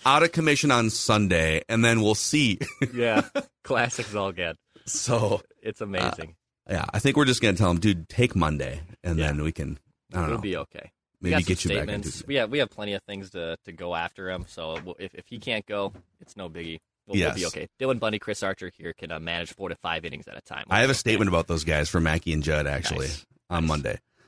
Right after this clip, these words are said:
Speaker 1: So,
Speaker 2: Heck yeah.
Speaker 1: uh, this is Purple Daily, Daily Vikings Entertainment, and, uh, the show is presented by our friends at T C L. No matter what you watch, T C L has award-winning T Vs for any budget, any space, all with stunning picture quality.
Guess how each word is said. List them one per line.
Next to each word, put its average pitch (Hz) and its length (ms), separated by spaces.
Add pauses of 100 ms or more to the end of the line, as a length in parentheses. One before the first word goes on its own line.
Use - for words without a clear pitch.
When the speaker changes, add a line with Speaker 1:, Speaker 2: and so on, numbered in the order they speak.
(140)
Speaker 1:
So, 107 260
Speaker 2:
Heck 107 80
yeah. 104 100
Speaker 1:
uh, 104 40
this 139 280
is 147 500 (220)
Purple 120 240
Daily, 80 280
Daily 107 320
Vikings 104 420
Entertainment, 80 640 (140)
and, 82 320
uh, 85 100
the 90 100
show 113 200
is 113 80
presented 101 360
by 92 120
our 92 80
friends 98 320
at 85 200
T 110 240
C 92 300
L. 82 240
No 104 180
matter 104 180
what 101 200
you 120 100
watch, 101 280
T 113 160
C - 140
L 101 100
has 98 140
award-winning 104 560
T 101 160
Vs 92 200
for 90 120
any 87 140
budget, 92 300
any 90 160
space, 90 320
all 98 300
with 92 140
stunning 92 300
picture 85 280
quality. 73 420